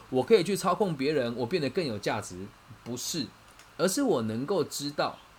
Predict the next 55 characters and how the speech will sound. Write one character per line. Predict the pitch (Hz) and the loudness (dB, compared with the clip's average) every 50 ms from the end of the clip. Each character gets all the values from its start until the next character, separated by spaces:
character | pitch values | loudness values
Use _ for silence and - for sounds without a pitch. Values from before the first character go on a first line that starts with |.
| - - - | -20 -12 -6
今 | - 226 233 | -4 -2 0
天 | 220 220 233 | 2 2 2
我 | 220 151 123 | 2 0 -2
跟 | 120 180 180 175 | -2 -2 -2 -2
这 | 185 | -2
些 | 160 190 | -2 -2
人 | 175 143 | -2 -2
有 | 120 107 98 87 - - - - - | -4 -4 -4 -6 -8 -12 -16 -12 -6
连 | 120 120 117 131 170 | -4 -2 -2 -2 -4
结 | 170 - 120 98 92 | -6 -6 -6 -8 -8
的 | 92 101 98 | -8 -8 -8
时 | - - - 92 92 | -8 -10 -10 -10 -6
候， | 101 127 117 104 - - - - - - - - - - - - - - | -4 -4 -4 -4 -6 -10 -16 -20 -20 -20 -20 -20 -20 -20 -20 -20 -20 -8
他 | - 175 | -6 -4
们 | 180 170 139 117 | -2 -2 -2 -2
不 | 113 127 | -2 -2
会 | 139 | -2
轻 | 139 - - 131 135 | -2 -4 -6 -6 -4
易 | 127 | -4
的 | 110 104 | -4 -4
丢 | 98 110 104 104 | -4 -4 -6 -6
下 | - 117 85 64 | -4 -6 -8 -8
我。 | - - - - - - - - - - - - - - - - - - - - 156 | -12 -16 -20 -20 -20 -20 -20 -20 -20 -20 -20 -20 -20 -20 -20 -20 -20 -20 -18 -6 -4
那 | 175 180 | -2 0
反 | - 120 107 | 0 -2 -2
过 | 107 139 147 | 0 0 0
来 | 131 123 | 0 0
说 | 117 - 127 123 | -2 -2 0 0
咯， | 123 117 117 117 - - - - | 0 0 -2 -2 -8 -16 -16 -4
如 | - 151 | -2 -2
果 | 190 190 175 127 | 0 2 0 0
像 | - 202 170 147 131 - | 0 -2 -4 -4 -6 -8
今 | - 156 156 156 | -8 -8 -8 -4
天， | - 156 143 139 147 147 | -4 -4 -4 -4 -6 -6
假 | - 123 101 202 | -4 -4 -4 -2
设 | - 175 156 | -2 -2 -2
我 | 139 143 | 0 0
有 | 127 101 | 0 -2
一 | 104 | -2
个 | 110 113 | -4 -4
对 | 107 139 120 | -2 -2 -4
象 | 101 104 110 98 98 | -4 -4 -6 -6 -8
好 | - | -10
了， | - - - - - - - - | -14 -14 -18 -20 -20 -20 -8 -2
我 | 120 151 | 0 2
也 | 185 202 190 | 2 2 2
给 | - 127 104 98 | 0 -4 -4 -2
了 | 101 104 107 | -2 -4 -4
他 | - - 139 | -4 -4 -6
这 | 139 - 160 | -4 -4 -4
么 | 143 127 101 | -4 -6 -8
好 | 85 80 80 | -8 -10 -10
的 | 87 | -10
生 | 85 - 104 101 | -8 -8 -8 -8
活， | 104 - - - 110 | -8 -10 -14 -16 -18